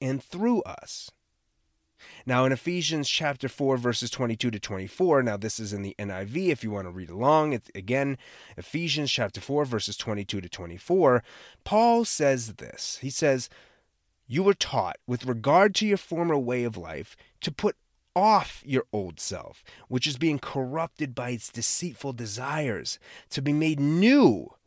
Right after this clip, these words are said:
in the attitude of your minds, and to put on the new self, created to be like God in true righteousness and holiness." We're no longer that old self, is what he's saying.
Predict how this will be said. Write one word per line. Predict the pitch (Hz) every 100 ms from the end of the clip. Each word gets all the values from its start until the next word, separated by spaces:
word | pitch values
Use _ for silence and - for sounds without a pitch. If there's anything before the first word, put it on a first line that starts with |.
| _ 135
in | 135
the | 131 -
attitude | 143 160 165 - 165 151
of | 131 123
your | 117
minds, | 117 131 139 123 110 107
and | 131 117
to | 117
put | - 180 -
on | 160 160
the | 135
new | 127 160 214 247
self, | - - 92 87 - - - - _ -
created | - 110 113 139 165 180 165
to | - 95
be | 98 127 139
like | 117 131 175 160 -
God | 143 131 107 101 -
in | 110 104
true | - 151 170
righteousness | 131 104 101 101 - 110 -
and | 156
holiness." | - 196 208 143 67 - - - - _ _ _ _ _ _ _ _ _ _ _ _ 101
We're | 107 180 226 247
no | 208 190
longer | 180 139 135 131
that | 120 110
old | 104 95
self, | - 101 - - 101
is | 98
what | 95
he's | 65
saying. | - 67 -